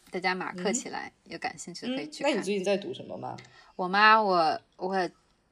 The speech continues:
Speaker 1: 我的话，我有新买了两本书，一本是罗翔老师的讲刑法。<laughs> 我粉，
Speaker 2: <laughs> 为什么，
Speaker 1: 我粉他很久了。
Speaker 2: 为什么，为什么要 <laughs>
Speaker 1: 我粉他很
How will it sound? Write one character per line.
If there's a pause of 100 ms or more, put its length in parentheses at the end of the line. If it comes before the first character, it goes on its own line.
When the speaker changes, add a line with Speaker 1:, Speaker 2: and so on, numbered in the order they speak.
(240)
Speaker 1:
我
的
话，
我
有 (260)
新
买
了
两
本
书，
一
本
是
罗
翔
老
师
的
讲
刑
法。
<laughs>
我
粉，
Speaker 2:
<laughs>
为
什
么，
Speaker 1:
我
粉
他 (200)
很
久
了。
Speaker 2:
为
什
么，
为
什
么
要
<laughs> (2000)
Speaker 1:
我 (120)
粉
他
很